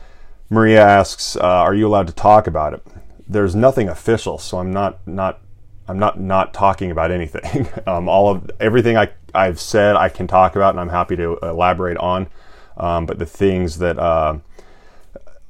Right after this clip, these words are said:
I, everything's hearsay. It's not like, uh, you know, Child, Mister Child and I and his assistant, his agent, and all of them, we, we have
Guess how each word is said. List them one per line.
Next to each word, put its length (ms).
I, 120
everything's 520
hearsay. 500
It's 180
not 140
like, 300
uh, 400
you 80
know, 320
Child, 380
Mister 360
Child 280
and 60
I 180
and 120
his 200
assistant, 480
his 100
agent, 460
and 160
all 160
of 60
them, 140
we, 240
we 180
have 480